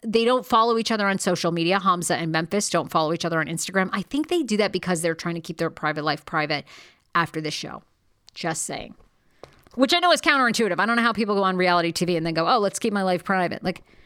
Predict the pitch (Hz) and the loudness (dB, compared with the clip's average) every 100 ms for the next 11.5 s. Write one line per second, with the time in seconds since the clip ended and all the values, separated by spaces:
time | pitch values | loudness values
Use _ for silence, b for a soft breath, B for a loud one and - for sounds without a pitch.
0 | b 240 381 403 - 392 381 370 359 330 | b 2 2 4 0 2 6 8 8 8
1 | 269 214 151 175 262 262 254 254 233 226 | 6 2 -2 0 0 0 0 0 0 0
2 | - 196 190 - - _ _ - 87 82 | 0 -2 -2 -6 -14 _ _ -8 -6 -6
3 | 76 - _ - - - - - _ - | -10 -14 _ -20 -20 -20 -20 -20 _ -16
4 | B B B - 359 415 415 330 339 359 | B B B 0 0 2 2 4 2 2
5 | 392 403 320 254 302 330 302 294 - 220 | 0 -2 0 2 2 2 0 0 0 0
6 | 160 160 _ - 226 220 254 240 247 247 | -2 -6 _ -2 0 0 0 0 0 0
7 | 226 233 196 202 190 196 175 160 151 185 | 0 -2 0 0 0 -2 -2 -2 0 0
8 | 196 180 180 180 180 226 233 294 - 175 | 0 0 0 -2 -4 -2 0 0 0 -2
9 | 190 - 151 160 165 165 147 - - - | -2 -2 -4 -2 -4 -4 -6 -4 -6 -8
10 | - _ _ 185 233 269 320 240 180 160 | -16 _ _ -2 0 2 0 2 2 0
11 | 160 151 214 208 | -2 -4 -2 -2